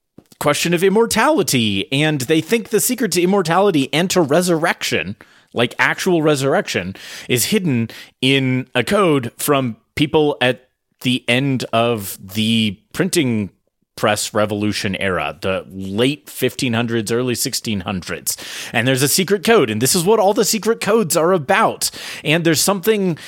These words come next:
by the typographer for the great printer,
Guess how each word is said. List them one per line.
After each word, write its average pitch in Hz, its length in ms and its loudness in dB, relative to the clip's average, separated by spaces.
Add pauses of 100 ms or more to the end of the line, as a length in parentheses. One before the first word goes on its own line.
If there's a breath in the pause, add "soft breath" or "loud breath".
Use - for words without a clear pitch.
(160 loud breath)
by 160 200 2
the 196 120 0
typographer 180 1000 2 (280 loud breath)
for 185 420 2
the 185 100 0
great 190 320 0
printer, 123 600 2